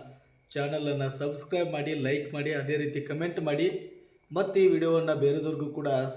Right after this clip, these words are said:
ಶೇರ್ ಮಾಡಿರಿ ಅಂತ ಹೇಳಿ ವಿನಂತಿ ಮಾಡ್ತಾ, ಆ, ಇವತ್ತಿನ ವಿಷಯ ಏನು ಅಂತಂದರೆ ಅನುಮಾನ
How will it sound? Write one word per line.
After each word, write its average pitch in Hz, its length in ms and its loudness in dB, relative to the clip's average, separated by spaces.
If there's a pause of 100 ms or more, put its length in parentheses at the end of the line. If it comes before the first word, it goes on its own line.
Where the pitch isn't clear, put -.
ಶೇರ್ 170 220 2
ಮಾಡಿರಿ 151 320 -2
ಅಂತ 143 180 -2
ಹೇಳಿ 131 200 0
ವಿನಂತಿ 131 320 -2
ಮಾಡ್ತಾ, 131 520 0 (920)
ಆ, 139 120 -2
ಇವತ್ತಿನ 196 480 4
ವಿಷಯ 190 480 8
ಏನು 185 180 4
ಅಂತಂದರೆ 175 400 0 (840)
ಅನುಮಾನ 202 560 4